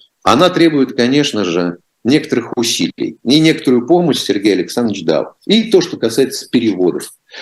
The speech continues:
А, к-, э, А все-таки нужно учитывать, что Сергей Александрович, э,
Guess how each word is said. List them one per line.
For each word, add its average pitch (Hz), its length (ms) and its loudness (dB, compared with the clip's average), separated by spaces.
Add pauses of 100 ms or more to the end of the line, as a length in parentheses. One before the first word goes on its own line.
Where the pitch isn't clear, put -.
(140)
А, 98 500 4 (220)
к-, 110 400 4
э, 110 380 2 (540)
А 123 540 4
все-таки 151 440 0
нужно 143 500 0
учитывать, 127 580 0
что 107 380 0
Сергей 101 320 0
Александрович, 117 540 -2
э, 104 160 0